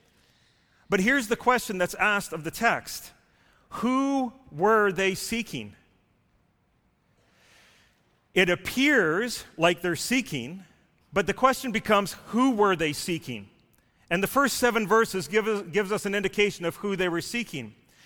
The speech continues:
The first thing that we notice in, in, uh, the passage is, uh, it's mentioned of Jesus twice that he is passing through. Now, I don't want to make too much of this, but I think there's something there where people are content to let Jesus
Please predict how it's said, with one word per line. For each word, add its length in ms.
The 80
first 320
thing 180
that 140
we 100
notice 500
in, 300
in, 460
uh, 260
the 80
passage 540
is, 360
uh, 340
it's 200
mentioned 380
of 140
Jesus 400
twice 380
that 120
he 180
is 180
passing 600
through. 480
Now, 80
I 40
don't 100
want 120
to 20
make 180
too 140
much 240
of 80
this, 180
but 160
I 140
think 220
there's 140
something 440
there 400
where 340
people 460
are 180
content 920
to 100
let 460
Jesus 640